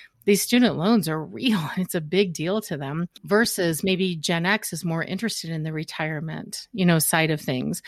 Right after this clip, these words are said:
And, you know, and is there some flexibility there? And that's where, when you think about if you design your total rewards program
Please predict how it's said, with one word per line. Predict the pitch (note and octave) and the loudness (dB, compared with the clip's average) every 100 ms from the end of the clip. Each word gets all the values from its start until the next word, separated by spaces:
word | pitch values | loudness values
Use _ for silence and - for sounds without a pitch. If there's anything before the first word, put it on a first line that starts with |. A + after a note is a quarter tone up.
| - - - - | -16 -16 -14 0
And, | F#3 F3 E3 | 4 4 4
you | F3+ | 4
know, | F3 E3 | 4 4
and | E3 E3 - - _ - | 2 -2 -12 -20 _ 2
is | G#3 G3 | 4 6
there | A3+ | 4
some | - F#3 | 4 -2
flexibility | - F#3 - F3+ F3 E3+ E3 D#3 | 0 -2 0 -2 0 0 0 -2
there? | D3+ F3 G#3 D3 D3 | 0 2 2 2 0
And | F3+ | 2
that's | G3 A#3 - | 2 2 0
where, | A3+ G3 F#3 - - - | 4 4 2 -4 -20 -2
when | G3+ F#3+ | 4 4
you | F3 | 2
think | - A#3+ | 2 2
about | G3+ F3+ E3+ | 4 2 2
if | E3 F3 | 0 -2
you | |
design | E3 D#3+ E3+ F#3 G3+ | -2 -2 0 2 2
your | E3+ | 0
total | - - F3+ E3+ | -4 -4 0 2
rewards | D#3+ D3 D#3+ A#3+ C#4 - | 0 -2 -4 -2 -4 -6
program | - F3+ D#3+ E3 D#3+ E3 | -2 0 2 0 0 -2